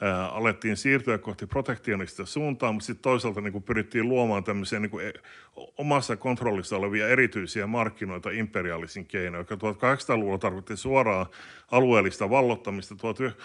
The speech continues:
yhdeksänsataaluvun lopun ja kaksituhattaluvun alun maailmassa, niin se on enemmän ei-territoriaalista, se on enemmän, enemmänkin pikemminkin vaikuttamista siitä, minkälaisia hallituksia, minkälaisia sopimuksia ja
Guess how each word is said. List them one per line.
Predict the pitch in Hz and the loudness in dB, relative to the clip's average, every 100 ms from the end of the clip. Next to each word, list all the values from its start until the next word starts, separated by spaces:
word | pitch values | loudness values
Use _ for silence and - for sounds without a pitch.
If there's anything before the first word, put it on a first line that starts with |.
| - - - | -20 -18 2
yhdeksänsataaluvun | 131 131 127 113 113 101 104 120 | 4 4 2 -2 0 0 2 2
lopun | 131 123 107 | 0 2 0
ja | 104 | 2
kaksituhattaluvun | - 123 - 104 - 98 98 101 | -2 -4 -4 -6 -2 -2 -2 -2
alun | 127 127 110 | 2 2 2
maailmassa, | 98 92 92 92 95 | 0 -2 -4 -6 -8
niin | 95 | -8
se | 98 | -6
on | 104 113 | -4 0
enemmän | 120 110 98 92 - - - - - | 0 2 0 -4 -14 -20 -20 -20 -4
ei-territoriaalista, | 135 131 123 113 101 98 101 98 90 92 - | 6 6 8 4 4 2 0 0 0 -2 -4
se | 101 113 | -8 -4
on | |
enemmän, | 113 120 117 - | 0 0 -2 -4
enemmänkin | 104 127 139 120 107 | -8 0 0 2 -2
pikemminkin | - 113 117 104 110 | -4 -4 -2 -2 2
vaikuttamista | 123 123 117 - 101 95 | 4 4 2 -4 -4 -4
siitä, | 110 107 | -4 -2
minkälaisia | 117 120 110 104 117 | -2 2 2 2 0
hallituksia, | 95 120 113 92 - 113 101 | 2 2 2 -2 -8 -6 -4
minkälaisia | 107 107 98 98 107 | -4 -2 -2 -2 -6
sopimuksia | 98 107 117 95 92 - | -6 -4 -4 -6 -6 -6
ja | 98 | -6